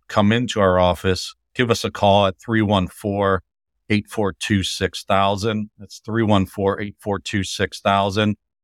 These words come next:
Any of the people that answer the phone are agents, so anybody can help you, but we're gonna qualify you pretty quickly and figure out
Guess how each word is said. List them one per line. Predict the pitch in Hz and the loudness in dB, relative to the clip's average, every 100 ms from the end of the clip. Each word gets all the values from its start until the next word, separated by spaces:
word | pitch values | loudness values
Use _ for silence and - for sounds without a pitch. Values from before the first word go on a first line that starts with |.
| _ _ _ - | _ _ _ -2
Any | 120 127 | 0 2
of | 117 | 2
the | 104 | 0
people | - 120 120 | -2 -2 0
that | 101 98 | 2 2
answer | 101 107 123 | 0 -2 -2
the | 113 | -2
phone | - 101 110 107 | 2 2 2 2
are | 104 107 113 | 4 4 2
agents, | 110 120 170 180 - - _ _ | 0 2 0 -2 -6 -12 _ _
so | - 104 95 | -4 0 0
anybody | 107 101 101 98 95 | 0 0 0 0 0
can | - 107 92 | -2 -2 0
help | 98 98 - | 0 0 0
you, | 107 | -2
but | 98 95 | -2 -2
we're | 101 | -2
gonna | 95 92 90 | -2 -2 -4
qualify | - 156 135 110 110 | -2 2 2 4 2
you | 104 101 90 - | 4 2 0 0
pretty | 226 127 | 2 2
quickly | - 127 117 110 104 101 _ _ _ _ | 2 0 2 2 4 2 _ _ _ _
and | 110 104 | -2 0
figure | 120 104 107 | 0 2 4
out | 101 104 | 4 2